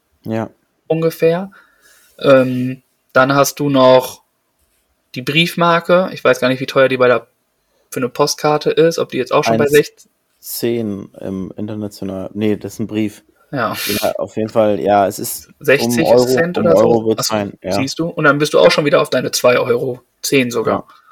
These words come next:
Speaker 1: Ja. Mhm.
Speaker 2: Ähm, und du kannst sie individuell gestalten vorne. Und das finde ich einfach echt gut. Du hast auch Vorlagen, dass du mehrere Bilder reinfügen kannst und so.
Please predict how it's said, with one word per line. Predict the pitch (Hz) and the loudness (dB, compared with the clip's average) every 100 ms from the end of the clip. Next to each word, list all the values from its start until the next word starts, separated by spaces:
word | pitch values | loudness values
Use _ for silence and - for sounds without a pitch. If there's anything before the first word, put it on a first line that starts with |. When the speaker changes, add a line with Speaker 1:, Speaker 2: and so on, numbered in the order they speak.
| _ _ _ | _ _ _
Speaker 1:
Ja. | 113 | -8
Mhm. | 107 | -4
Speaker 2:
Ähm, | 143 127 120 - | -2 -4 -6 -4
und | 151 | -2
du | 160 | 0
kannst | 165 156 - | 0 0 0
sie | 147 | -2
individuell | 147 143 139 131 131 | -2 2 4 4 2
gestalten | 123 - 117 113 123 | 0 2 0 0 -4
vorne. | - 113 113 | -6 -4 0
Und | |
das | 135 - | 2 2
finde | 147 139 | -2 -4
ich | - | -4
einfach | 131 - 135 | -6 -4 -4
echt | - 139 - | -4 -6 -8
gut. | 151 196 | -6 0
Du | 139 | 4
hast | 123 - | 4 4
auch | 123 | -2
Vorlagen, | - 151 156 156 147 | 2 2 4 4 4
dass | 123 | 0
du | 120 120 - _ - | -4 -14 -18 _ -6
mehrere | 135 139 143 120 | -2 0 -2 -2
Bilder | 151 170 156 | 0 2 4
reinfügen | 147 147 147 147 143 | 4 2 -2 -8 -8
kannst | - 139 139 | -2 -2 -2
und | 131 | -8
so. | 127 139 | -6 -6